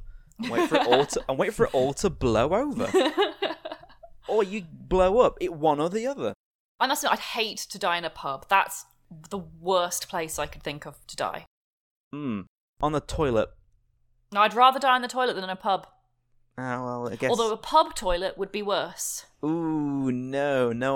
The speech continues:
Speaker 1: one wants to die there. It's like dying at a sort of marketing conference. It's just the one place you think to yourself, "My life can't amount to this." How about you, Ben? What would be your, uh, plan of action if all
Speaker 2: Ben
Speaker 1: things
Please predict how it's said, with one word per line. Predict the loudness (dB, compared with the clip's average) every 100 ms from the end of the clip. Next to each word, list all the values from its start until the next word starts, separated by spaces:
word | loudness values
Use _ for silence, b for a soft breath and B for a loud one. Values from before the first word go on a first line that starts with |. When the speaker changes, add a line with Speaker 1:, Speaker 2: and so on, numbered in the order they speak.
| 0
Speaker 1:
one | 0
wants | -4 -4
to | -8 -8
die | -2 -4 -4
there. | -4 -2 -2 -4 -8 -12 _ _ _ _ -14
It's | -12 -10 -2
like | 0 -2 -2
dying | 0 0 0 -2 -4
at |
a | -4
sort | -6 -8
of |
marketing | -4 -4 -4 -6 -8 -6
conference. | -8 -10 -4 -4 -4 -10
It's |
just | -10 -6
the |
one | 0 0 2
place | 0 0 -2
you |
think | -6 -6 -6
to |
yourself, | -4 -2 0
"My | 0 0
life | 0 -2
can't | -4 -2
amount | -2 -4
to | -4
this." | -2 -2 -2 -8 -10 -14 _ _ _ _ _ _
How | -6
about | 2 2 2
you, | -4
Ben? | 0 0 0 -8 -2
What | 2
would | 2 0
be | -2
your, | 2 4 4 4
uh, | 4 2
plan | -2 -4 0
of | 0
action | -2 -6 -10 -10 -10
if | -6 -2
all | -2
Speaker 2:
Ben | 0
Speaker 1:
things | 0